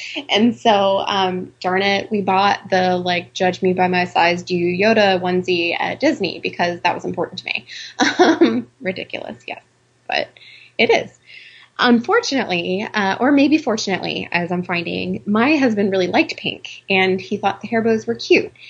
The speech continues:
and he thought that every girl should have princesses in her life. Um, and so we had some interesting conversations about that, and, um,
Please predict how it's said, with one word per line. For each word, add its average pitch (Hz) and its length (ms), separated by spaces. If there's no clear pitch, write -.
and 208 340
he - 160
thought - 300
that - 320
every 240 280
girl 190 320
should 190 180
have 175 420
princesses 185 560
in 190 180
her 185 120
life. 185 440
Um, 190 480
and 196 180
so 180 440
we 220 260
had 185 240
some 180 380
interesting 185 640
conversations 190 760
about 180 300
that, 180 420
and, 190 480
um, 180 500